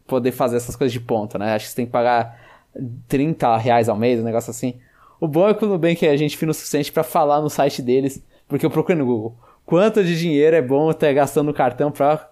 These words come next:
va-, valer a pena os pontos? Acho que é dois mil reais no cartão. Você tem que tá gastando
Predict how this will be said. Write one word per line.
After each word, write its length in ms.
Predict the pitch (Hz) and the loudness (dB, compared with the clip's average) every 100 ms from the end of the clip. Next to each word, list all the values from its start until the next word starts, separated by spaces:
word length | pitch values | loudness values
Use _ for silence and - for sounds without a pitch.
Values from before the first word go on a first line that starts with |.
| _ | _
va-, 220 | 127 135 135 | -2 0 0
valer 280 | 120 131 | 0 2
a 60 | 143 | 2
pena 380 | 143 147 156 156 | 2 2 4 2
os 120 | 147 | -2
pontos? 580 | - 139 120 117 151 - _ - - | 0 0 0 -6 -18 -20 _ -20 -8
Acho 260 | - 127 131 | 0 0 2
que 80 | 165 | 0
é 20 | |
dois 220 | 147 175 | 2 2
mil 140 | 170 180 | 2 2
reais 440 | 170 131 127 117 | 2 2 2 0
no 80 | 113 | -2
cartão. 500 | 117 110 120 107 113 _ _ | -4 -4 -4 -4 -8 _ _
Você 140 | 113 | -8
tem 100 | 117 | -6
que 80 | 117 | -4
tá 80 | 123 | -2
gastando 540 | 113 - 127 117 110 | -2 -2 -4 -2 -6